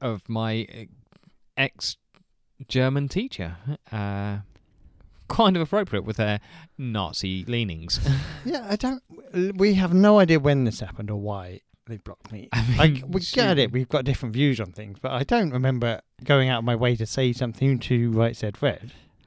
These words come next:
Speaker 1: He must have tagged them in something.
Speaker 2: It seems a strange one, doesn't it? And I only went to look 'cause I'd seen they'd be saying other stuff. I thought, "Well, I must have a look at that." And then nothing. I can't even look at them.
Speaker 1: I mean, the real, the real question now is, I'm in charge of our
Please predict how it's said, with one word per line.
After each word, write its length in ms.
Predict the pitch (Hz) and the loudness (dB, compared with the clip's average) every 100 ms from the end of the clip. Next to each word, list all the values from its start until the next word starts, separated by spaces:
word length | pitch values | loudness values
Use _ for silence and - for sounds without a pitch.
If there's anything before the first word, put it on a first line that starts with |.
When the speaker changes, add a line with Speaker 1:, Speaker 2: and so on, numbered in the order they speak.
| - | -10
Speaker 1:
He 160 | 113 | -6
must 240 | 117 135 - | -4 -4 -4
have 80 | 98 | -4
tagged 280 | - 104 - | -2 -2 -2
them 120 | 95 | -6
in 60 | |
something. 480 | 92 107 95 85 87 - | -4 -4 -6 -8 -12 -10
Speaker 2:
It 80 | 208 | -10
seems 360 | - 233 175 | -4 0 2
a 40 | 123 | 0
strange 440 | - 180 147 123 | -2 -2 -2 -4
one, 140 | 95 135 | -6 -8
doesn't 220 | 233 226 | -6 -6
it? 80 | 107 | -6
And 100 | 156 | -6
I 120 | 269 | -6
only 120 | 294 | -6
went 180 | 214 170 | -4 -4
to 40 | |
look 180 | 170 247 | -6 -6
'cause 140 | - 151 | -2 2
I'd 240 | 143 127 | 0 0
seen 300 | - 147 135 | -6 -4 0
they'd 120 | 131 | -2
be 80 | 117 | -2
saying 240 | 117 131 | -6 -4
other 140 | 123 117 | -4 -6
stuff. 220 | 120 - | -8 -8
I 80 | 165 | -6
thought, 40 | |
"Well, 180 | 175 208 | -4 -4
I 20 | |
must 220 | 226 262 - | -4 -8 -8
have 120 | 220 | -6
a 40 | |
look 160 | 170 156 | -6 -4
at 80 | 107 | -8
that." 160 | 90 | -8
And 100 | 185 | -10
then 240 | - 320 233 | -8 -10 -12
nothing. 380 | 196 262 - 359 | -12 -14 -14 -14
I 260 | 220 208 208 220 | -14 -6 -6 -4
can't 220 | - 262 | -4 -2
even 160 | 269 349 | -2 -2
look 180 | 427 | -2
at 60 | 320 | -4
them. 160 | 202 107 | -6 -4
Speaker 1:
I 60 | 107 | -4
mean, 180 | 120 123 | -2 -2
the 100 | 120 | 0
real, 460 | 147 139 117 - - | 2 4 2 -4 -8
the 120 | 117 | -4
real 200 | 127 123 | -2 -2
question 440 | - 98 - 98 | -2 -4 -4 -6
now 340 | 92 85 85 80 | -6 -8 -8 -8
is, 300 | 82 85 - - _ - | -8 -10 -12 -16 _ -8
I'm 200 | 107 113 | -4 -2
in 120 | 117 | -2
charge 360 | - 117 110 98 | 0 0 0 -2
of 80 | 98 | -2
our 420 | 98 95 95 | 0 0 -2